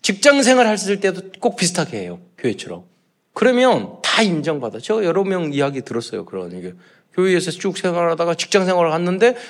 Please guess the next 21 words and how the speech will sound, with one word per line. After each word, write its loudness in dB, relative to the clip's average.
당연히 0
교회 2
안에서 0
그래 -2
했던 -2
것처럼 0
했는데 4
거기서 2
보-, -10
다 2
인정과 -6
사랑을 -6
받는 -18
거야. -20
그렇게 -2
돼야 -2
되는 -8
거예요. -14
그래서 2
여러분이 6
정말로 4